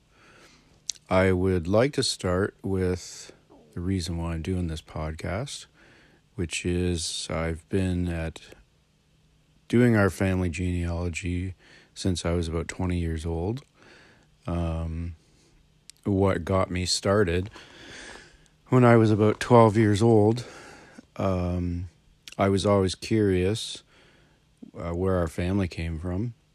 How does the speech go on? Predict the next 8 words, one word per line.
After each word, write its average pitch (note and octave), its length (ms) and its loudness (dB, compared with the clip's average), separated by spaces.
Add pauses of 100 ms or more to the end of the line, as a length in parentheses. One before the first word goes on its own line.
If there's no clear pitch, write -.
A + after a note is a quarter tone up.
(840)
uh, F#2 160 -2
where F#2+ 160 0
I F#2+ 80 0
went F#2+ 220 -2
to G2+ 60 -12
public F#2 360 -8
school. F#2 560 -6 (880)
Um, F2 640 -6